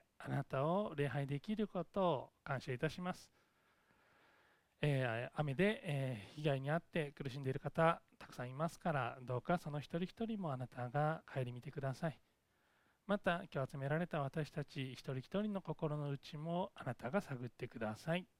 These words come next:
今日この時を感謝して、尊きイエス・キリストのお名前によっ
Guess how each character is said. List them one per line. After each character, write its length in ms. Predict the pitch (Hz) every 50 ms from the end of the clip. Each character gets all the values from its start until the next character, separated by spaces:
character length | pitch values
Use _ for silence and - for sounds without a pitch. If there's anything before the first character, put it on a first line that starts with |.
| _ _ _ _ _ _ _ _ _ _ _ _ _ _ _ _ _ _ -
今 120 | - 175 151
日 20 |
こ 80 | 160 151
の 80 | 156
時 240 | 147 170 156 - 160
を 80 | 143 -
感 240 | - 151 139 131
謝 180 | 117 - - 123
し 140 | - - -
て、 400 | - 185 180 185 190 - - - -
尊 260 | - 156 143 - 156 147
き 180 | - - 139 131
イ 80 | 135
エ 40 | 135
ス・ 120 | - -
キ 120 | - - 135
リ 120 | 139 143
ス 40 | -
ト 140 | - 156 147
の 140 | 147 139 139
お 40 |
名 140 | 139 135 135
前 260 | 135 131 127 127 127
に 140 | 123 123 117
よ 120 | 117 117
っ 60 | 117